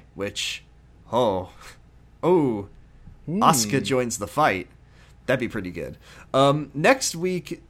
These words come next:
Speaker 1: is our chapter, we're gonna talk about chapter six. It is simply titled Schemes.
Speaker 2: Schemes.
Speaker 1: It's called Hobbies, Goals, and Crimes.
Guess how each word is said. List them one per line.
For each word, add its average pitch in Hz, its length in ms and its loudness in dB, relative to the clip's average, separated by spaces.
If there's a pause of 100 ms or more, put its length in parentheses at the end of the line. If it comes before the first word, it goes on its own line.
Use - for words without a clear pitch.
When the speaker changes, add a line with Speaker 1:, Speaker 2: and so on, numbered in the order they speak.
(200)
Speaker 1:
is 139 460 -2
our 120 220 0 (140)
chapter, 151 440 0
we're 127 120 -4
gonna 117 140 -6
talk 117 180 -2
about 98 120 -6
chapter 101 280 -4
six. 208 380 0
It 123 120 -2
is 107 100 -4
simply 190 300 -2
titled 151 500 0 (180)
Schemes. 110 760 -4 (520)
Speaker 2:
Schemes. - 600 -10 (500)
Speaker 1:
It's 131 180 -2
called 139 260 4
Hobbies, 180 440 4
Goals, 143 340 0
and 139 140 -4
Crimes. 98 680 -4